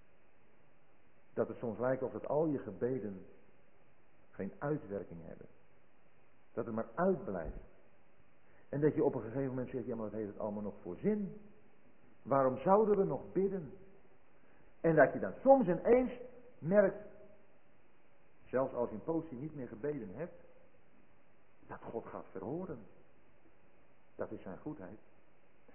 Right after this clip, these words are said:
Maar God werkt, zo zeiden we, op termijn. De gebeden,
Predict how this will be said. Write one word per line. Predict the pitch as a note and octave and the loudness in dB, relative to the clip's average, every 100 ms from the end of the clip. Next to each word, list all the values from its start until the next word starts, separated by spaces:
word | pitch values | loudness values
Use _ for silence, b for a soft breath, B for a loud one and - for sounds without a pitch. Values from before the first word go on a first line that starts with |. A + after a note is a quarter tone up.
| B B | B B
Maar | C3 | -6
God | - F#3+ | -2 0
werkt, | E3 F3+ - - - - - - - - - - - - - | 4 2 2 -6 -14 -16 -16 -16 -16 -16 -16 -16 -16 -16 -14
zo | - | -8
zeiden | A2 C3 A#2+ | -4 -4 -4
we, | A#2 - - - - - - - - - | -8 -12 -16 -16 -16 -16 -16 -16 -12 -4
op | C#3+ - | -4 -2
termijn. | B2+ G#2+ C#3+ C3 D#2 D#2 - - - - - - - - - - - - - - - - - - - - | -2 -2 -4 -6 -8 -12 -14 -16 -16 -16 -16 -16 -16 -16 -16 -16 -16 -16 -16 -16 -16 -16 -16 -16 -16 -14
De | A#2+ | -10
gebeden, | - G#2+ F#3+ A3 G#3 A#3+ | -6 0 2 2 2 0